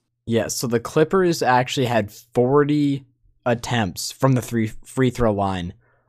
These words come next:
on Saturday off of twenty-nine Celtics fouls. And we'll talk about later with,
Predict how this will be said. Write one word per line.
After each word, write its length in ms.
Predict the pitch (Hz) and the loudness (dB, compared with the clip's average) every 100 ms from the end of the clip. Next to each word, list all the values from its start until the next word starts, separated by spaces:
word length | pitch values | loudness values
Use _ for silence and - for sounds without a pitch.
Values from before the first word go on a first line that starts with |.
| _ | _
on 160 | 107 110 | -4 -2
Saturday 380 | - 110 107 107 | 0 0 0 0
off 180 | 107 | -2
of 180 | 107 101 | -6 -14
twenty-nine 1700 | - - - 123 139 156 156 156 143 _ _ _ 104 110 107 98 90 | -12 -2 0 4 4 4 2 0 -4 _ _ _ -4 0 0 -2 -4
Celtics 500 | 85 - 104 104 - | -4 -2 -2 -2 -4
fouls. 480 | 101 92 85 90 - _ _ _ _ _ - | -4 -4 -6 -12 -14 _ _ _ _ _ -4
And 200 | 117 117 | 0 2
we'll 100 | 139 | 2
talk 280 | - 175 165 | 6 6 6
about 280 | 147 135 110 | 8 8 6
later 360 | 107 127 139 135 | 4 4 4 2
with, 340 | 101 101 _ | 0 -2 _